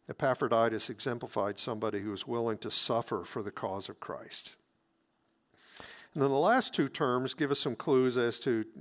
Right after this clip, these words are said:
to Epaphroditus' identity and his role in, in Eph-, in, uh, in Philippi. He calls him "your messenger." It's actually the word apostle. He says, "Epaphroditus, he was your apostle to me. You sent him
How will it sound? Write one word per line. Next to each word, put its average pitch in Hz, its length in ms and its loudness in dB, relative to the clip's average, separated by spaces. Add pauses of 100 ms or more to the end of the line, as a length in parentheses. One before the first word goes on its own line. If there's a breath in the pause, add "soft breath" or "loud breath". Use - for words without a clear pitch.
to 117 400 -2
Epaphroditus' 120 840 2
identity 110 640 -2
and 101 100 -6
his 98 140 -6
role 113 340 4
in, 101 200 -2
in 107 340 -8
Eph-, 120 340 -6
in, 107 240 -6
uh, 95 220 -4 (560 loud breath)
in 107 120 -6
Philippi. 113 680 0 (440 loud breath)
He - 80 -8
calls 143 320 4
him 120 140 0
"your 147 560 4 (160)
messenger." 120 880 0
It's - 100 -6
actually 175 340 4
the 139 120 6
word 123 340 4
apostle. - 800 0
He 123 160 -2
says, 120 480 0
"Epaphroditus, 165 680 0
he 165 100 2
was 147 160 0
your 160 260 2
apostle 151 580 2
to 131 120 -8
me. 104 300 -2
You 139 160 -4
sent 160 460 0
him 101 260 -2